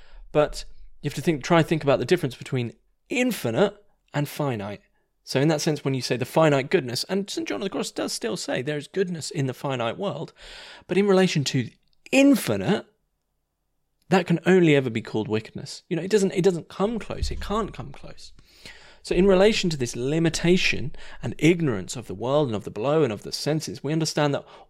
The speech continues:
all the world's wisdom, all the world's wisdom and human ability is nothing but crudeness compared to the infinite wisdom of God. Therefore, those who wish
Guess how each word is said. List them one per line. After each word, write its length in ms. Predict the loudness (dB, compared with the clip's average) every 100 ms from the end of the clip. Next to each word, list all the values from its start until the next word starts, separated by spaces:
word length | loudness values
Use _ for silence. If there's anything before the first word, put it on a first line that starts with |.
| 2
all 240 | 6 8
the 80 | 6
world's 300 | 4 0 0
wisdom, 420 | -6 -6 -10 -16 -20 _ _ _
all 320 | 6 8 8 6
the 140 | 4
world's 320 | 4 2 2
wisdom 320 | -2 -2 -4
and 200 | -6 -6
human 320 | 0 4 6 6
ability 460 | 4 2 -2 -8 -10 -20 -6
is 160 | -2 4
nothing 600 | 6 6 4 -2 -12 -14 _ _
but 140 | -16 -4
crudeness 540 | 4 4 4 -4 -6
compared 360 | -6 -4 -4 -4
to 60 |
the 140 | -10 -4
infinite 360 | -4 -4 -6 -8
wisdom 280 | -10 -10 -10
of 80 | -10
God. 260 | -12 -12 _ _ _ _ _ _ -6
Therefore, 300 | 0 2 2
those 340 | 0 2 0 -2 -2
who 220 | -2 0
wish 340 | 0 0 -2